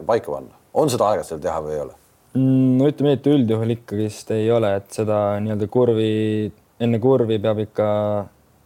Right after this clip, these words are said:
Speaker 2: see õige asend ja kõik trajektoor peab ikka paigas olema, et, äh, kui sa natukene valesti teed, mingil määral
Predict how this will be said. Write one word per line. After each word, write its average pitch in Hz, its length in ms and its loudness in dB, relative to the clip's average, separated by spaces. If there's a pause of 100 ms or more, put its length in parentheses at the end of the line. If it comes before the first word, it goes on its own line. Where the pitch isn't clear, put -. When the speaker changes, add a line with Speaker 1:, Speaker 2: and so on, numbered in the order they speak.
(200)
Speaker 2:
see 110 200 0
õige 113 320 2
asend 113 400 0
ja 101 80 -4
kõik 107 200 -4
trajektoor 107 400 -2
peab 101 180 -4
ikka 101 300 -4
paigas 104 280 -2
olema, 98 380 -6
et, - 220 -12
äh, 98 280 -4
kui 104 120 -4
sa 107 120 -4
natukene 104 400 -4
valesti 110 380 -2
teed, 104 200 -6
mingil 120 300 0
määral 110 320 0